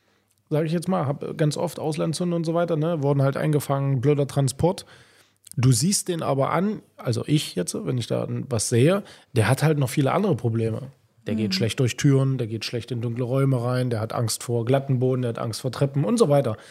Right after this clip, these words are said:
Speaker 1: Und dann weiß ich schon, wir müssen vieles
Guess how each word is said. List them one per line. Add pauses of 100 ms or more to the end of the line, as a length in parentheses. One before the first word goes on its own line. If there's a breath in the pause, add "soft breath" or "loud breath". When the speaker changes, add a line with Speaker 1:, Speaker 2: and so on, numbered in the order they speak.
(580 loud breath)
Speaker 1:
Und
dann
weiß
ich
schon,
wir
müssen
vieles